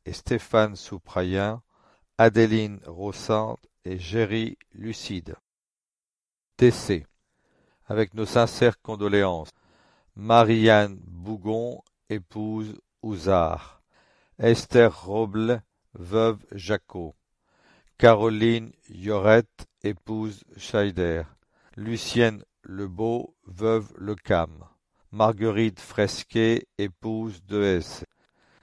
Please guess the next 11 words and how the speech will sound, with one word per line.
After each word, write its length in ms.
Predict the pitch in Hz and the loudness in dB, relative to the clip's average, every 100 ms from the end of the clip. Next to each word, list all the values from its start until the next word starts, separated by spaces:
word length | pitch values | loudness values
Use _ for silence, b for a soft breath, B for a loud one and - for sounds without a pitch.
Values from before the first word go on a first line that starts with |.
| _ - | _ -14
Huguette 500 | 117 104 110 107 - _ | -12 0 6 6 4 _
Marseille, 760 | 92 87 - - 104 104 104 95 | -4 -4 -2 0 4 4 2 -4
veuve 500 | 82 101 104 92 - - | -4 -2 -2 -6 -14 -4
Alpi. 580 | 101 101 90 - 85 82 _ _ _ _ _ - | -2 -2 -8 -14 -14 -14 _ _ _ _ _ -20
Denise 560 | 92 117 120 110 101 - | -4 -4 -2 -4 -4 -8
Claret, 640 | - 104 98 92 110 117 | 4 8 8 6 4 4
veuve 500 | 92 95 104 101 95 - | 0 -2 -2 -4 -10 -20
Fulchiron. 800 | - - 101 - 104 82 87 80 _ _ _ _ _ _ _ - | -18 -14 -12 -10 -10 -10 -12 -14 _ _ _ _ _ _ _ -18
Jean 320 | 87 104 113 - | -10 -8 -8 -8
Cambos. 720 | - 110 92 90 - - - _ _ _ _ _ | -8 -6 -4 -6 -6 -16 -20 _ _ _ _ _
René 500 | 92 87 113 113 113 | -10 -4 -2 0 -2